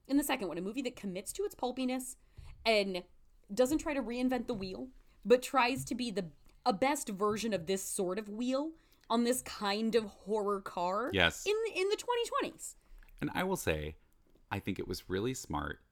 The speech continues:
Speaker 2: this is no shade to Eli Roth, not that I have to protect that man, but
Speaker 1: Yeah.
Speaker 2: it's really smart
Speaker 1: He's
Speaker 2: that
Speaker 1: fine.
Speaker 2: he didn't write it. Because
Speaker 1: Yeah.
Speaker 2: he wrote Cabin Fever,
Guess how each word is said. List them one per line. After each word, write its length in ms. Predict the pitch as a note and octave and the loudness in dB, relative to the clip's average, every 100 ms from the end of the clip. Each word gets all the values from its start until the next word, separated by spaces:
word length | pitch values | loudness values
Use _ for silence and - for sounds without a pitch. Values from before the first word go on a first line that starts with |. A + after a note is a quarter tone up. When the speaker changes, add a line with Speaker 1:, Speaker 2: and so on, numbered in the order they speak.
| _ _ _ - _ - | _ _ _ -20 _ -8
Speaker 2:
this 200 | F#2 - | -4 -2
is 60 | |
no 160 | E2+ F2+ | 4 4
shade 220 | - A#2 | 4 2
to 40 | G2+ | 4
Eli 200 | A2 G#2+ | 4 6
Roth, 280 | G#2 G2+ - | 6 4 4
not 140 | F2+ | 2
that 100 | F#2 | 4
I 20 | G2 | 0
have 140 | G#2 | -2
to 80 | G2 | -6
protect 360 | - - G2 | -8 -4 -2
that 160 | - D#2+ | 0 0
man, 300 | E2 D#2 D#2 - - - - - | -2 -2 -4 -12 -20 -20 -20 0
but 240 | - G2 F#2+ | 8 10 8
Speaker 1:
Yeah. 220 | A3+ E4+ A3 - | 2 -2 -2 -2
Speaker 2:
it's 140 | A#2 | 2
really 140 | D3 C#3 | 4 4
smart 220 | C#3 B2 | 6 6
Speaker 1:
He's 60 | |
Speaker 2:
that 80 | - | 6
Speaker 1:
fine. 80 | G#2 | 2
Speaker 2:
he 60 | G#2 | 2
didn't 240 | F#2 F#2+ | 2 2
write 180 | F#2+ F2+ | 0 0
it. 160 | E2 - _ _ _ _ _ - - _ _ - | -2 -8 _ _ _ _ _ -20 -20 _ _ 2
Because 280 | A#2+ B2+ | 6 8
Speaker 1:
Yeah. 80 | G#4+ E5 | 6 4
Speaker 2:
he 60 | C#3 | 8
wrote 340 | C3+ D#3 - - - _ - | 10 8 6 -6 -20 _ 4
Cabin 320 | A#2+ A2+ G2+ | 10 12 10
Fever, 380 | F#2 E2+ E2+ | 4 2 2